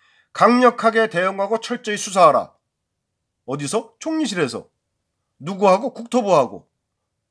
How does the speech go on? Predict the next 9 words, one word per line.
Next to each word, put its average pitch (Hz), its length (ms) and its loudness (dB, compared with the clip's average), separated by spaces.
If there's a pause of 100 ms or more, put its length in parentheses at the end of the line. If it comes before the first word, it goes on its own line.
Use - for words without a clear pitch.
(880)
국토부 254 420 -2
장관 233 300 4
변창흠이 208 1000 -2 (380)
조사 240 460 4
대상이고 220 420 2
수사 220 320 -4
대상이 175 420 -6
돼야 165 200 -8
되는데 147 500 -6